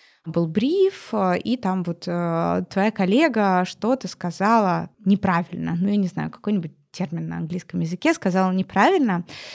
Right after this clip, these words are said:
Но при этом всегда клиент делает дисклеймер: "Ну, нам очень нравится с-, то, что вы делаете, с вами работать, и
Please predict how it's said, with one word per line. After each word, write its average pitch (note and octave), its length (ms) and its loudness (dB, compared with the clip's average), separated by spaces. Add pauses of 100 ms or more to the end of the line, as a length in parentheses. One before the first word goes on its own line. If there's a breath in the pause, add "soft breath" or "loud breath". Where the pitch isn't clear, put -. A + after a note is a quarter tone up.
(400 loud breath)
Но B3 160 6
при C4+ 160 2
этом D#4+ 200 2
всегда A3+ 300 2
клиент A3+ 340 2
делает A#3+ 320 2
дисклеймер: C4+ 760 0
"Ну, G#3+ 140 2
нам B3+ 220 6
очень A#3+ 280 0
нравится F#3 720 2
с-, - 180 -14
то, A#3 140 4
что A#3 180 0
вы F#3+ 80 0
делаете, F#3+ 420 0
с - 120 -10
вами F#3+ 240 2
работать, G#3+ 640 0
и F#3 480 -2